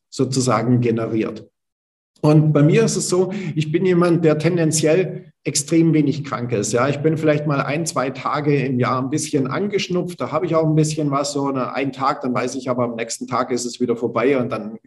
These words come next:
geht das auch wieder. Ja, ich erlebe es aber auch im Umfeld, wo Leute quasi permanent krank sind.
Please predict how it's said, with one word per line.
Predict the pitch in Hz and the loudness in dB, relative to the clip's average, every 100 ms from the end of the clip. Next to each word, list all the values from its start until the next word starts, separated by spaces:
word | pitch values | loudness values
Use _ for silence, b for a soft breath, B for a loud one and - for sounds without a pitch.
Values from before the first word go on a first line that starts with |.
| 123 | -10
geht | 117 - | -8 -6
das | 117 | -4
auch | 90 90 | -4 -6
wieder. | 107 82 - B B B B B B 147 B B B _ | -8 -10 -12 B B B B B B -20 B B B _
Ja, | 127 160 - | 2 2 2
ich | 160 - - | -4 -6 -2
erlebe | 165 190 254 | 0 2 0
es | 196 | -2
aber | 160 147 | -2 -4
auch | 180 214 | -4 -4
im | 190 | -2
Umfeld, | 190 208 - 165 165 165 | -2 -2 -2 0 0 0
wo | 160 160 | 2 2
Leute | 135 120 - 170 156 156 - | 2 0 0 0 0 -4 -10
quasi | 143 143 143 143 | -8 -4 -2 -2
permanent | - 143 175 143 110 107 - | -2 0 2 2 2 -2 -6
krank | - 87 - | -10 -10 -6
sind. | - - | -6 -6